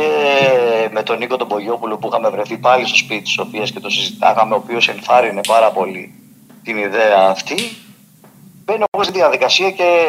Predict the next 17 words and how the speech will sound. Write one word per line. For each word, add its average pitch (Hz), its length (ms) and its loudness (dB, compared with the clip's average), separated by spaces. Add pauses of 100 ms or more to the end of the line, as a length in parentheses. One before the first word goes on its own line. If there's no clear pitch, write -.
(220)
είχα 156 160 0
διαβάσει 117 360 0
κάποια 104 240 0
πράγματα, 226 500 2
αλλά 214 520 6
ξεκίνησα 214 460 -2
να 208 100 -2
διαβάζω, 202 400 0
να 117 80 0
το 127 100 -4
μελετάω 127 400 0
το 131 120 0
ρόλο, 165 220 2
χωρίς 185 320 0
να 220 80 4
ξέρω 147 380 2 (100)
αν - 140 0